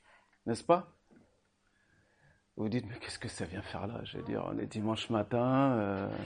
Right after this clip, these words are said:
je, je vois pas le rapport, quoi. Moi, je suis venu, euh, je suis venu là, à la montagne, euh, ce que je veux, c'est une, une grande nuée de fumée. Ce que je veux, c'est le feu descendre.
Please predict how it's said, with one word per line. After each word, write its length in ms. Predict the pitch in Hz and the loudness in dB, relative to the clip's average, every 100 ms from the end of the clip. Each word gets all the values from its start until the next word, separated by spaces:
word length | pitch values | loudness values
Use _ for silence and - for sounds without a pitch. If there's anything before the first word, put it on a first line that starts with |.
| - - - | -10 -16 -8
je, 160 | 110 110 | -2 0
je 100 | 104 | 4
vois 140 | 113 | 8
pas 80 | 120 | 10
le 80 | 117 | 10
rapport, 480 | 120 - 123 113 - | 8 6 4 4 0
quoi. 260 | - 98 - - _ | -4 -4 -8 -20 _
Moi, 100 | - | -4
je 80 | 117 | -2
suis 200 | - 127 | 0 0
venu, 580 | 120 131 139 151 156 156 | 6 10 12 12 10 10
euh, 280 | 117 113 107 - - | 8 6 2 -2 -6
je 80 | |
suis 80 | - | 6
venu 180 | 127 131 | 10 12
là, 200 | 135 139 | 12 12
à 40 | 151 | 10
la 80 | |
montagne, 480 | 123 127 - 127 151 | 10 6 8 8 8
euh, 340 | 143 113 104 98 - - - | 6 6 2 0 -8 -20 -20
ce 140 | - - | -12 6
que 160 | 143 | 8
je 120 | 127 127 | 10 12
veux, 140 | 151 | 10
c'est 320 | 151 143 123 | 10 8 8
une, 460 | 120 120 113 101 98 - - - - - | 8 6 4 2 -4 -14 -20 -20 -10 6
une 160 | 131 | 6
grande 320 | 113 - 170 | 6 12 12
nuée 840 | 165 160 156 147 147 170 170 190 190 | 12 12 12 12 12 12 12 12 12
de 100 | 147 | 10
fumée. 600 | - 165 170 208 196 - - - _ _ - | 6 12 12 12 4 -6 -16 -20 _ _ -20
Ce 100 | - | 2
que 140 | - 139 | 6 8
je 100 | 135 | 12
veux, 160 | 165 | 10
c'est 760 | 156 151 139 127 120 107 98 87 - - - _ _ _ - | 10 12 12 12 10 8 4 -2 -12 -20 -20 _ _ _ -2
le 100 | 104 | 0
feu 320 | - 185 185 | 4 12 12
descendre. 640 | 151 147 175 190 190 175 | 12 12 12 12 10 2